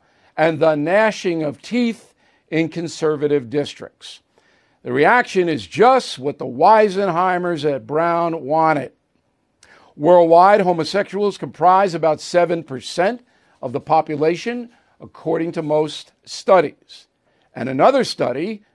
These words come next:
done by me says seventy-five percent of Brown students are happy to mock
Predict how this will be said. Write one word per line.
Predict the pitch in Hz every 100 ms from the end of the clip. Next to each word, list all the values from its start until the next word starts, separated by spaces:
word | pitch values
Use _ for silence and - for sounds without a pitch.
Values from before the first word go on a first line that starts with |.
| _
done | 135 156 156
by | 143 143
me | 139 226 226 208 220 - _ _
says | - 175 165
seventy-five | - 180 170 165 156 170 160 151
percent | 139 - 175
of | 156
Brown | 127 208 285 269
students | - 208 202 185 202 190 - _ _
are | - 147
happy | 170 196 190
to | 170
mock | 151 165 254 254 233